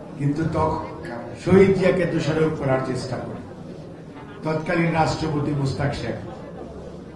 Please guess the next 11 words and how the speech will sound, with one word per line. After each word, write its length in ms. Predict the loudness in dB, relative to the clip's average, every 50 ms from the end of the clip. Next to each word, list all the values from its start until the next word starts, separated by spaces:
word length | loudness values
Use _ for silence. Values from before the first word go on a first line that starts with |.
| -16 -16 -16 -16 -16 -16 -16 -12 -8 -4
এবং 180 | 0 2 2 2 2 0 0 2 4
আর্মি 280 | 4 6 6 6 6 6 6
চিফ, 200 | 6 6 6 8 8 8 8 6 4 2 0 -4 -6 -6 -8 -8 -10 -10 -12 -12 -12 -12 -12 -14 -14 -14 -14 -12 -12 -12 -12 -12 -12 -12 -12 -14 -14 -14 -10 -4
সেই 180 | -2 0 0 0 0
পথভ্রষ্ট 640 | 0 0 4 4 6 8 10 10 10 10 8 6 4 2 2 2 0 -2 -4 -6 -8 -10 -10 -10 -10 -10 -8 -8 -8 -6 -2
ব্রিগেডিয়ার 480 | 0 2 4 4 4 6 6 6 6 4 2 0 0
খালেদ 260 | 4 6 6 6 6 8 10
মোশাররফ, 480 | 10 12 12 10 8 6 6 4 4 2 0 -4 -6 -6 -8 -10 -10 -12 -12 -12 -10 -2
স্বঘোষিত 560 | 2 2 4 6 6 6 6 6 6 4 4 4 4 4
আর্মি 220 | 6 6 6 6 4 4
চিফ। 180 | 0 -2 -4